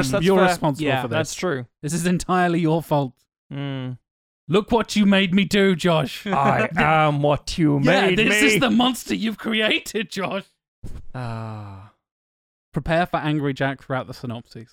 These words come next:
Speaker 1: 'cause I'm,
Speaker 2: Speaking of which, yeah, we
Speaker 1: I'm,
Speaker 2: need to
Speaker 1: I'm, I'm not gonna be, I'm not gonna be able to hold back.
Speaker 2: Untethered.
Speaker 1: Yes.
Speaker 2: Okay.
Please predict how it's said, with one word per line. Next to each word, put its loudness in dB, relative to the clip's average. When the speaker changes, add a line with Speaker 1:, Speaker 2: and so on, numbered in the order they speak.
Speaker 1:
'cause -12
I'm, -6
Speaker 2:
Speaking -4
of -2
which, 0
yeah, 0
we 2
Speaker 1:
I'm, 2
Speaker 2:
need 0
to 2
Speaker 1:
I'm, -2
I'm -2
not -4
gonna -8
be, -8
I'm -4
not -2
gonna -8
be -6
able -12
to -8
hold -2
back. -2
Speaker 2:
Untethered. -8
Speaker 1:
Yes. -10
Speaker 2:
Okay. -14